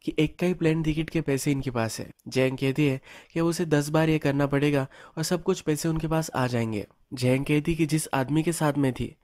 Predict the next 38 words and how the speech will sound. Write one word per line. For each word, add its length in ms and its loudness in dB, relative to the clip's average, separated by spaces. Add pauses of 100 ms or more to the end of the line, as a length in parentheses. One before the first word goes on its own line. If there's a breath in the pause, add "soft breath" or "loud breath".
(220 loud breath)
वो 60 -2
सेंसर 420 2
बेचता 340 2
है। 220 -4 (120)
यूजिन 280 2
इस 120 -2
पर 140 -2
चिढ़ 220 0
जाती 320 0
है, 80 -8
वो 380 -20
कहती 260 0
है 160 0 (260 loud breath)
कि 60 -4
उसका 160 -2
प्रोफेशन 540 -2
पूछने 360 0
की 100 -2
क्या 220 0
जरूरत 340 0
थी। 220 -10 (340)
जेयंग 300 0
कहती 300 0
है, 120 -2 (300 loud breath)
"अगर 200 0
मैं 120 0
उनसे 200 -2
बात 300 -2
नहीं 100 2
करूंगी, 460 0 (300 loud breath)
तो 60 -4
मैं 140 0
सही 260 0
से 140 -4
कनेक्शन 460 0
नहीं 160 2
बना 220 2
पाऊंगी। 420 -4